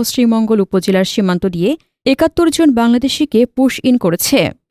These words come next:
বৃহস্পতিবার ভোরে বড়লেখার পাল্লাথল সীমান্ত দিয়ে আটচল্লিশ জন এবং শ্রীমঙ্গলের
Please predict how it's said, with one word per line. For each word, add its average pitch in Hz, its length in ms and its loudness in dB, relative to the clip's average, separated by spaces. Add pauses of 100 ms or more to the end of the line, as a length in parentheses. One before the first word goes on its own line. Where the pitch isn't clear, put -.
(240)
বৃহস্পতিবার 349 760 2
ভোরে 294 280 2 (160)
বড়লেখার 285 580 2
পাল্লাথল 247 540 -2
সীমান্ত 190 420 -2
দিয়ে 190 260 -2 (380)
আটচল্লিশ 320 500 0
জন 339 200 0
এবং 302 220 2
শ্রীমঙ্গলের 285 720 2